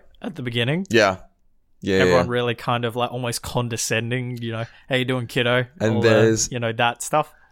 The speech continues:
Speaker 2: there's a bunch of stuff where if you're really looking for it, you can kind of see how they, like, really think about her and shit. There's that
Speaker 1: Oh,
Speaker 2: one,
Speaker 1: absolutely.
Speaker 2: that one scene where it was, um, Richard is
Speaker 1: Yep.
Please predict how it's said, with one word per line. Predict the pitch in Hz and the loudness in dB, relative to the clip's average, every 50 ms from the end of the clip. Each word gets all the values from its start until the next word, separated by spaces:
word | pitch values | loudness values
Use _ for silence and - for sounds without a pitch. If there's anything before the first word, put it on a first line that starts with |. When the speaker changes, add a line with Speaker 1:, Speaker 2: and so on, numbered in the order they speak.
| _ _ | _ _
Speaker 2:
there's | - 113 117 | -2 2 2
a | 120 | 2
bunch | 107 - 110 113 120 - | 4 4 2 2 2 -2
of | 139 123 | -2 -2
stuff | - - - 113 107 101 - - | -2 0 2 2 2 2 2 0
where | 107 101 | 0 0
if | 95 104 | 2 2
you're | 107 95 | 2 2
really | 95 95 92 90 | 4 4 4 2
looking | 92 92 90 95 92 | 2 0 -2 -6 -8
for | - - 92 92 85 | -2 0 2 2 2
it, | 78 87 | 2 0
you | 87 98 | -2 -4
can | 95 87 | -4 -4
kind | - 98 92 90 | -4 -2 -2 -2
of | 90 - | -2 -2
see | - - - 95 87 87 87 82 90 90 87 90 - - _ _ _ _ _ _ _ _ _ _ _ _ _ _ | -2 0 2 2 2 0 0 0 0 -2 -2 -4 -6 -12 _ _ _ _ _ _ _ _ _ _ _ _ _ _
how | - - 104 95 95 90 | -8 0 2 2 2 4
they, | 90 90 87 | 4 2 2
like, | 92 90 87 | 2 2 0
really | 92 90 92 92 90 87 85 85 85 85 | -2 -2 0 0 2 2 2 2 0 -2
think | - - 90 90 | -2 -4 -4 -2
about | 85 87 82 80 82 | 0 2 2 2 2
her | 82 | 0
and | 80 82 78 85 87 | -2 -2 -4 -6 -4
shit. | - 87 82 80 80 - - _ - - - _ - - - _ | -2 0 0 0 -2 -4 -8 _ -20 -20 -20 _ -20 -20 -4 _
There's | 98 101 98 | 0 2 4
that | 107 107 104 | 4 4 4
Speaker 1:
Oh, | |
Speaker 2:
one, | 98 98 98 101 - 156 156 | 4 4 4 4 6 4 4
Speaker 1:
absolutely. | 120 113 143 135 139 143 135 123 113 104 | 2 0 -4 -4 -4 -4 -4 -4 -6 0
Speaker 2:
that | 104 110 98 95 | 2 2 4 4
one | 101 104 110 107 | 4 2 2 0
scene | - - 113 101 98 95 95 92 | -2 0 0 0 0 2 2 2
where | 92 92 92 95 | 4 4 4 4
it | 90 78 | 2 2
was, | 95 95 92 92 90 90 | 2 2 2 0 0 0
um, | 95 90 87 87 87 87 92 87 90 90 90 90 90 - - - - - - - _ | 0 2 2 4 2 2 2 2 2 0 -2 -4 -8 -8 -12 -18 -20 -20 -20 -10 _
Richard | 170 120 117 - - 160 160 160 156 - _ _ _ _ _ _ _ _ _ _ | -2 -2 0 4 4 4 2 2 -4 -12 _ _ _ _ _ _ _ _ _ _
is | 107 104 98 98 98 95 92 92 90 - - - - | -4 -2 0 0 2 2 2 0 0 -2 -4 -4 -2
Speaker 1:
Yep. | 156 156 151 | -2 -2 -2